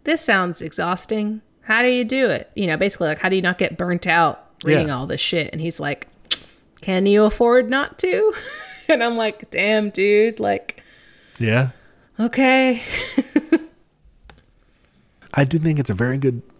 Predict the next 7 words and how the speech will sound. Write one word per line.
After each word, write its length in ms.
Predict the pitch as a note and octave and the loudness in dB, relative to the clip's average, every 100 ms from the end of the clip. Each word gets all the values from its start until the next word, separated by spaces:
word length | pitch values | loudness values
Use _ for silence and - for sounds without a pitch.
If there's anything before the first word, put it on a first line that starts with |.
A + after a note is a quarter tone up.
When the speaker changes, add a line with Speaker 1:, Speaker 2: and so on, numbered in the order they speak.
| _ _ - | _ _ -18
Speaker 2:
film 340 | - A#2 A2 | -4 0 2
in 140 | G#2+ G2+ | 0 -2
terms 680 | - - C3 C#3 A#2+ G#2 - | -6 -2 2 2 2 -2 -4
of 360 | A2 A#2 G#2+ G2+ | 0 2 2 0
sowing 680 | - - - A#2 A#2+ A2+ G#2+ | -6 -4 0 2 4 2 2
enough, 480 | G2+ G2+ - - | 0 0 -2 -8
like, 340 | F#2 F2+ - | -6 -6 -8